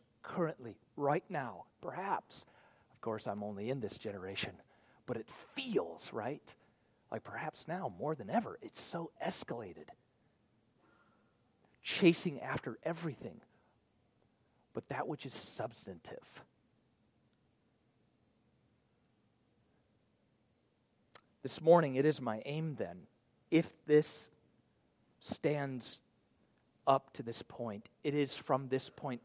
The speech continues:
forward then, my aim or burden this morning to demonstrate to each individual here, to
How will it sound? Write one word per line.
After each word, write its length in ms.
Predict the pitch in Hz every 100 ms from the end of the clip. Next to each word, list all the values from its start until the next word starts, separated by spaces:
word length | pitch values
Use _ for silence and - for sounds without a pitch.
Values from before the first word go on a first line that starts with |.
| -
forward 400 | 160 139 123 110
then, 300 | 113 113 120 _ -
my 280 | 123 139 165 170
aim 300 | 143 143 143
or 120 | 135
burden 420 | 123 139 143 147
this 240 | 143 147 -
morning 300 | 123 117 117
to 120 | 131 117
demonstrate 720 | 143 151 160 - 135 117 139
to 180 | - 123 - -
each 480 | 165 175 - - - -
individual 600 | 139 135 151 151 147 -
here, 480 | - - 127 92 - - -
to 160 | 151